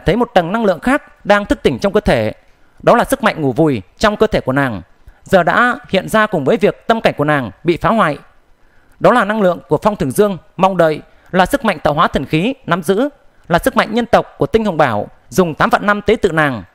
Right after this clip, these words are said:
Tế tự tạo hóa thần khí, dung hợp nàng với tạo hóa thần khí để đưa tới cho nàng. Sức mạnh nắm giữ linh hồn và tạo hóa. Phong Thường Dương trông đợi sức mạnh này,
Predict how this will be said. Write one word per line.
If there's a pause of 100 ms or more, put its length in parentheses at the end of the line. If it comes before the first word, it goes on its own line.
(520)
Tế
tự
tạo
hóa
thần
khí, (220)
dung
hợp
nàng (220)
với
tạo
hóa
thần
khí (300)
để
đưa
tới
cho
nàng. (1000)
Sức
mạnh
nắm
giữ
linh
hồn (100)
và
tạo
hóa. (580)
Phong
Thường
Dương
trông
đợi
sức
mạnh
này,